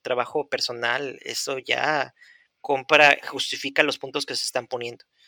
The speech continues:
Más las facilidades de que es de control de bestias, a mí, a mí, a mí me, me hacen, parecen los tres naciones perfectas a, a las facciones, este, correspondientes. Obviamente, pues, mi favorito es Barney hasta ahora,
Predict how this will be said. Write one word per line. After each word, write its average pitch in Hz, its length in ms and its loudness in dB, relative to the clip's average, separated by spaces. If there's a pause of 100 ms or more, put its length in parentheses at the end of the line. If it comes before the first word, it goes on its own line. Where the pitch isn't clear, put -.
(260)
Más 135 240 6
las 127 120 4
facilidades 123 500 6
de 139 100 0
que 123 160 2
es 117 140 -2
de 113 180 -8
control 120 360 -2
de 127 80 0
bestias, 190 480 -2 (200)
a 165 120 -4
mí, 147 120 -2
a 147 60 -4
mí, 147 120 0 (200)
a - 60 -8
mí 175 100 -6
me, 294 140 -6 (140)
me 135 120 -4
hacen, 131 220 -8
parecen 143 360 -6
los - 140 -6
tres - 240 -2 (420)
naciones 151 400 -2
perfectas - 560 -2
a, 127 200 -6
a 123 100 -4
las 120 160 -6
facciones, 131 640 -6
este, - 300 -6
correspondientes. 123 880 -8 (360)
Obviamente, 196 420 6
pues, 143 140 -4
mi 127 100 4
favorito 120 540 0
es - 180 -2
Barney 123 300 2
hasta - 180 -4
ahora, 127 300 -2